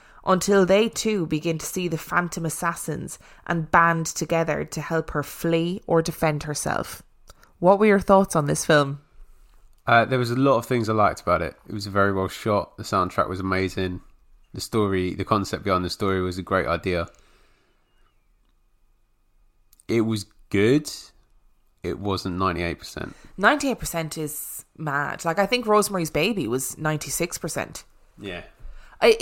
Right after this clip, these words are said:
Speaker 1: this film is, do you, what I really like about it is that there is no explanation.
Speaker 2: No.
Speaker 1: You, you just are landed in the middle of this weird scenario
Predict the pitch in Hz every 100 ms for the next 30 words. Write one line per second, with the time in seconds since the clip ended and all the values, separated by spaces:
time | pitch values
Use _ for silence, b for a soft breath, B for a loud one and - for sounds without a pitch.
0 | 254 302 320 - 330 311 220 165 190 185
1 | - - - b b b _ - - _
2 | _ - - 262 - 202 226 247 233 233
3 | 277 285 208 156 - - 135 - 143 -
4 | 175 190 240 247 233 220 180 - 160 156
5 | - 110 _ _ _ _ _ _ 110 -
6 | - 208 240 247 208 202 247 254 247 226
7 | 202 196 226 214 185 160 180 175 180 170
8 | 170 160 160 165 214 240 254 247 - -
9 | - 226 220 220 214 165 135 143 143